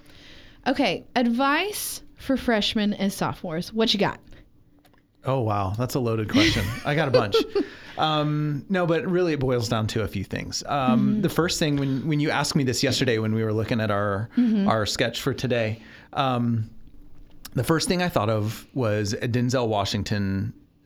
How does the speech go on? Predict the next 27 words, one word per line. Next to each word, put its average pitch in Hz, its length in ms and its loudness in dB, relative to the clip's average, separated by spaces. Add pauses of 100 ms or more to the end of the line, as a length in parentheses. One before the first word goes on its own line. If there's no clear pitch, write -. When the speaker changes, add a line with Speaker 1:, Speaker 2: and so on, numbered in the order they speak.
Speaker 2:
um, 107 420 -2
YouTube 127 460 -2
clip 113 220 0
that 101 100 -2
I've 101 180 0
seen. 98 260 0
And 98 120 0
it's 92 80 -2
actually, 110 560 -2 (300)
it's, - 260 -4
it's - 260 -6
Denzel 123 320 0
Washington 107 500 0
giving 104 420 0
a 104 280 -2
graduation 117 540 0
speech - 480 -6
to, 113 340 0
I 101 40 -2
think 196 240 -2
it's - 160 0
the 127 100 0
University 110 380 0
of 104 60 -6
Pennsylvania. 101 560 -2
Speaker 1:
Mm-hmm. 208 680 0
Speaker 2:
Um, 113 560 -2